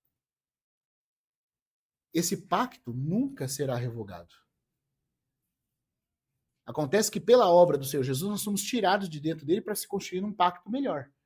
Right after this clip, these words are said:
Mas as nações e o mundo em si estão sujeitos a isso.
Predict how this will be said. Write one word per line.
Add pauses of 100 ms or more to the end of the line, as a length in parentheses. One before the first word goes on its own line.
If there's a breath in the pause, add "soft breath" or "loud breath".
(260)
Mas
as
nações
e
o
mundo
em
si
estão
sujeitos
a
isso.